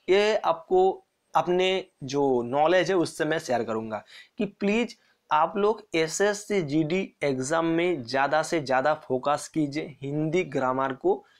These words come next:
करने के, क्योंकि हिंदी में इतना ज़्यादा ईजी होता है, खास करके जो बंगाल लोग हैं उसके लिए तो बहुत अच्छा है। भाई आप इंग्लिश में कितना ज़्यादा कर लोगे, इंग्लिश में कितना ज़्यादा कर लोगे,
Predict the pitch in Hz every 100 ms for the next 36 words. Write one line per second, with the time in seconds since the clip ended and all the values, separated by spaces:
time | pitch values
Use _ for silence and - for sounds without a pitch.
0 | - 139 131 127 101 107 - - _ 175
1 | 190 214 196 139 151 165 175 190 202 185
2 | 147 - 156 160 139 123 120 135 147 -
3 | 127 120 147 139 113 - 113 117 143 156
4 | - - - 127 151 - 156 147 151 151
5 | 123 123 123 139 147 127 123 117 131 202
6 | - - - 165 - - 190 196 196 190
7 | 135 127 147 135 - 120 107 - - -
8 | 196 302 - _ 170 175 202 202 220 226
9 | - 170 175 170 143 127 123 113 110 107
10 | 117 151 185 202 208 226 226 160 170 170
11 | 147 135 123 113 113 110